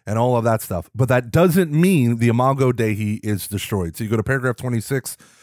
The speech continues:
we are relational beings. And I love this. So you have twenty-five is sexual difference, expressing our relationality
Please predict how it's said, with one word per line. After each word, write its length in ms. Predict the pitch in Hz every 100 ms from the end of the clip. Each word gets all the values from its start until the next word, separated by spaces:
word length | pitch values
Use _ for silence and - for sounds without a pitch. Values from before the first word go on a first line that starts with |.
| _ _ 120
we 200 | 190 185
are 200 | 196 202
relational 560 | 196 196 208 208 190
beings. 520 | 170 202 123 82 - - _ 151
And 100 | 165
I 100 | 170
love 240 | 165 190
this. 180 | 123 104
So 280 | 156 135 -
you 120 | 143
have 120 | 143
twenty-five 760 | - 170 202 202 175 151 135 123
is 260 | 131 120
sexual 440 | - 143 - 165 139
difference, 560 | 123 123 131 123 - - _ _ _
expressing 840 | 123 - - - 165 175 190 160
our 320 | 143 139 131 117
relationality 1160 | 113 117 123 160 - 165 123 110 104 101 110